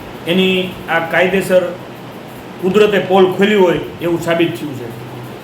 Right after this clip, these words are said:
તમે બ્યુટિફિકેશનના નામે કરોડો રૂપિયાના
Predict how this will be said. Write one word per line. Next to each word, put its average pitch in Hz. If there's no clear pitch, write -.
તમે 202
બ્યુટિફિકેશનના 208
નામે 202
કરોડો 208
રૂપિયાના 202